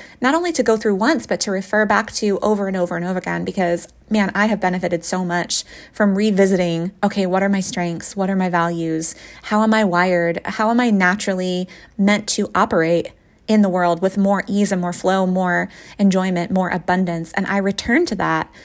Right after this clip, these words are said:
whenever I feel like I'm going through a hard time, whenever I feel like I'm going through a period of transition, when I'm expanding into something brand new,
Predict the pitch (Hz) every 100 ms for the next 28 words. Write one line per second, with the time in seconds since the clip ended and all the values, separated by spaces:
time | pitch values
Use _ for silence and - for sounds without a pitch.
0 | - - 220 247 370 202 180 - 196 202
1 | 190 180 - 185 190 180 170 170 175 -
2 | 247 294 285 285 294 - - - 202 196
3 | 185 - 180 190 185 190 185 190 185 180
4 | 170 196 185 180 170 - 175 170 294 -
5 | 277 277 277 269 202 185 180 185 - -
6 | 254 277 277 247 214 214 214 214 202 190
7 | 185 180 277 285 277